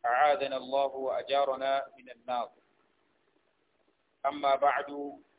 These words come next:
السلام عليكم ورحمة الله وبركاته.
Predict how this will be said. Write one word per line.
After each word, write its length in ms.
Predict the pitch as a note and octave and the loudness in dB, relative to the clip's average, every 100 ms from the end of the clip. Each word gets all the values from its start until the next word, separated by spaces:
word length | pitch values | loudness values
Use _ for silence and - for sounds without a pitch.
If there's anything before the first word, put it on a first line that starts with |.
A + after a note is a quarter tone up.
| _ _ _ _ _ _ _ _ _ _ - | _ _ _ _ _ _ _ _ _ _ -16
السلام 460 | - - C3+ D3 C#3+ | -14 -6 2 2 2
عليكم 580 | B2 B2 C#3+ C#3 C3+ - _ - | -2 -2 -4 -8 -20 -20 _ -8
ورحمة 440 | C3+ C#3 - C3 B2+ | -4 -6 -8 -20 _
الله 440 | B2 C3+ C#3 - B2+ B2 _ - | -8 -2 -2 -2 -14 -20 _ -16
وبركاته. 680 | B2 C3+ B2+ - A2+ _ | -4 -2 -2 -4 -6 _